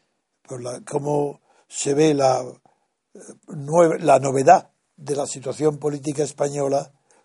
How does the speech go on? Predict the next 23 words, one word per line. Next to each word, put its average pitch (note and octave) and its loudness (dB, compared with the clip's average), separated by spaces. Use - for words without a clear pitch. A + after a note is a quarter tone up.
producida D#3 0
por D3 0
la C#3 2
ruptura C3 0
del C#3+ 0
consenso. C#3 -6
Es - -20
decir, G3+ -12
después E3+ -2
de G3 -4
la F#3+ 2
dictadura C#3+ -4
de - -16
Franco D#3 -2
y F3 -6
de C3+ -8
la, C3+ -10
como A2+ -12
es A2 -10
natural, C3+ 4
de B2 -12
la C3 -6
tranquilidad C3 2